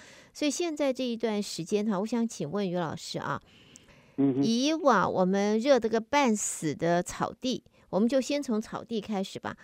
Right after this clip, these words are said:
Speaker 1: 现在草地呢，有些地方还，还是枯黄的，啊，有，有，有，有一块一块的是枯黄的，
Speaker 2: 嗯。
Speaker 1: 那有些地方已经冒出了就是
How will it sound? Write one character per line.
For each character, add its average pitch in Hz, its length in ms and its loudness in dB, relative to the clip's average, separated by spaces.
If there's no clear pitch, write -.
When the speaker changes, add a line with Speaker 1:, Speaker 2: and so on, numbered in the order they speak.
Speaker 1:
现 330 220 -2
在 302 100 4
草 233 240 2
地 262 200 2
呢， 233 180 4
有 214 160 6
些 277 160 0
地 277 160 2
方 277 480 2
还， 196 340 2
还 220 180 4
是 233 120 4
枯 277 400 0
黄 156 500 0
的， - 160 0
啊， 202 260 4
有， 170 340 6
有， 170 240 0
有， 165 200 2
有 170 220 6
一 - 100 -6
块 240 320 0
一 175 80 2
块 196 320 -2
的 170 80 -4
是 175 140 -6
枯 233 240 6
黄 147 340 -4
的， 165 120 -2
Speaker 2:
嗯。 - 80 -4
Speaker 1:
那 254 60 4
有 226 140 4
些 269 160 0
地 269 160 -2
方 240 200 0
已 - 20 2
经 208 160 0
冒 220 260 2
出 220 340 -2
了 175 180 2
就 160 180 -4
是 110 500 -4